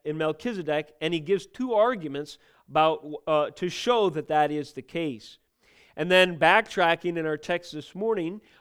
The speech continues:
our final three points, more briefly, will explore how the higher order is unveiled, or how it is evident. That is the distinct nature of the order of the Melchizedekian priesthood fulfilled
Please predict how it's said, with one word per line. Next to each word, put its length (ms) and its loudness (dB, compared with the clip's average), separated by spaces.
our 180 0
final 400 2
three 280 -6
points, 580 -4
more 180 -2
briefly, 720 -2
will 120 0
explore 560 -2
how 800 2
the 100 -2
higher 400 4
order 580 -4
is 360 -4
unveiled, 500 -2
or 300 -4
how 300 4
it 160 -2
is 360 -4
evident. 480 0
That 140 2
is 220 -4
the 120 -8
distinct 720 -6
nature 600 -4
of 180 -6
the 200 -8
order 320 2
of 100 -2
the 60 -6
Melchizedekian 1040 -6
priesthood 640 -10
fulfilled 840 -4